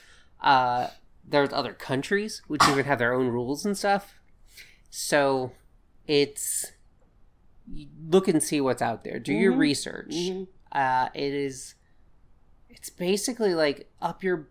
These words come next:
Speaker 1: bureaucracy game.
Speaker 2: Mm-hmm.
Speaker 1: You know,
Speaker 2: Mm-hmm.
Speaker 1: it is a test of your <laughs> endurance and skill and, and
Speaker 2: patience, sense
Speaker 1: patience.
Speaker 2: of humor when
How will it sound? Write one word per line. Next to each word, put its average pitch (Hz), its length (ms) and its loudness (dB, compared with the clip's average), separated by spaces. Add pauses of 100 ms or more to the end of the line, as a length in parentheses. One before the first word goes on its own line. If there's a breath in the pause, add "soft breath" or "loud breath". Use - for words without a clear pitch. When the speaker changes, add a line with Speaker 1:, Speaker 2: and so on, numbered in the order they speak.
(120)
Speaker 1:
bureaucracy 143 720 -4
game. 123 440 -10 (240)
Speaker 2:
Mm-hmm. 262 400 4 (220)
Speaker 1:
You 147 100 4
know, 139 260 4
Speaker 2:
Mm-hmm. - 100 -6
Speaker 1:
it 156 100 0
is 156 120 -2
a 139 80 -4
test - 560 0
of 147 200 2
your 139 420 4 (100)
<laughs> - 120 -20
endurance 180 640 4
and 147 180 -2
skill 156 480 2
and, 135 240 0 (500 loud breath)
and 143 680 6
Speaker 2:
patience, 165 600 -4
sense - 340 -4
Speaker 1:
patience. 160 340 2 (100)
Speaker 2:
of 165 60 4
humor 165 560 0
when 143 340 -6